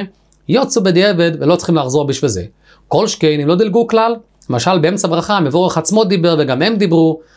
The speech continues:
אז הם לא הפסידו כלום, ודאי שלא כדין אז לברר באמצע ברכה, בדיעבד יוצאו ולא צריכים לחזור. אז למה יעשה כך? אם הם שמעו את כל הברכה רק באמצע, הם פספסו מילים שמעכבות,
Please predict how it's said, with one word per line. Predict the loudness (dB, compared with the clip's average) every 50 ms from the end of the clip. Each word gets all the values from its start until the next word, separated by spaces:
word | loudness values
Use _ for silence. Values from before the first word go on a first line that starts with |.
| _ _
אז | -2 0 0
הם | 2
לא | 2 2
הפסידו | 2 0 0 0 0 0 0 0 0
כלום, | 0 0 0 0 0 -2 -4
ודאי | -2 0 0 -2
שלא | -2 -2 -4 -4 -4
כדין | -2 -2 0 0 0
אז | 0 0 0
לברר | 0 0 0 2 0
באמצע | 0 0 0 0 -2 -2
ברכה, | -2 -2 -2 -2 -2 -4 -4 -6 _ _ _ _ _ _ -8
בדיעבד | -4 0 2 2 2 2 0 0 2
יוצאו | 2 2 2 2 2 2
ולא | 2 2 2
צריכים | 0 -2 -2 -2 0 0
לחזור. | 0 -2 -4 -6 -8 -10 -14 _ _ _ _ _ -2
אז | 0 0
למה | 2 2 2 0
יעשה | 0 0 -2 -4
כך? | -4 -4 -6 -6 -8 -14 _ _ -20 _ _ _
אם | 0 0 2 2 2 2 0 -2 -2 -2
הם | 0 0
שמעו | 0 0 0 0 2 2 4 4 2 2 0
את | -4 -6
כל | -2 0 0 2 2
הברכה | 0 0 -2 -2 -2 -2 -2 0 0 -2 -2 -6 -10 _ _ _ _ _ _ _ _ _ _ _ _ _ _ -10 -4
רק | -2 0 0 2 2 0 -2 -4 -6 -6
באמצע, | -2 0 0 0 0 0 -2 -2 -2 -2 -2
הם | -2 -2 -2 -2 -2
פספסו | -2 -2 -2 -2 0 0 0 2 2
מילים | 2 0 0 0
שמעכבות, | 0 -2 -2 -2 -2 -2 0 0 0 0 0 -4